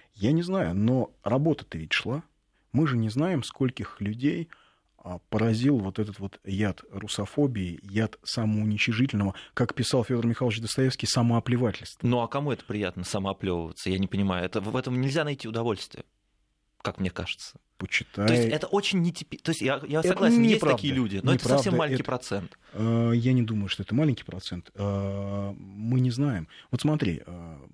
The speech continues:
Speaker 1: область большая, да, Е-, Екатеринбург,
Speaker 2: Да,
Speaker 1: Свердловская
Speaker 2: да.
Speaker 1: область, вот губернатор. Вот губернатор берёт, заявляет о том, что он даже готов помочь устроить Макаревичу концерт. Там Макаревич как-то пожаловался.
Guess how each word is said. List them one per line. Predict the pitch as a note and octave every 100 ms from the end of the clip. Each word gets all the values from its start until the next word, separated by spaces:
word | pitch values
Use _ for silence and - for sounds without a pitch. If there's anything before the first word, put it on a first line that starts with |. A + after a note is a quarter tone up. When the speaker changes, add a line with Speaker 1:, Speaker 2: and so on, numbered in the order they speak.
| - A3
Speaker 1:
область | E3 C#3+ B2+ - _ _
большая, | A2+ C3 - F2 F2 C#2
да, | D#2+ -
Е-, | G#2+ - _ -
Екатеринбург, | A#3 - C4 G3 A#2 - - _ _ -
Speaker 2:
Да, |
Speaker 1:
Свердловская | - G3+ G3 - G#2
Speaker 2:
да. |
Speaker 1:
область, | G2 F#2+ G2+ C3 _ _ _
вот | B2+
губернатор. | C3+ C#3 F#2 G2+ A2+ - - _ _ _ _ _ -
Вот | G#3+
губернатор | B3 C4+ B3 G#3
берёт, | G3+ A3+ G#3
заявляет | D#3+ D#3+ E3+ C3
о | B2
том, | D3
что | B2+ - A2 - _ _ - B3
он | B3+
даже | A3+ G3
готов | F#3+ G3 - G3 -
помочь | D#3+ D#3+ D3+ -
устроить | - D#3 C3+ G#2
Макаревичу | G#2+ B2+ C3 F#2+ G2
концерт. | - A2+ - - -
Там | F2
Макаревич | G2 A2+ F#2+ -
как-то | - -
пожаловался. | - G#2+ A2+ G#2+ D#2 C2 -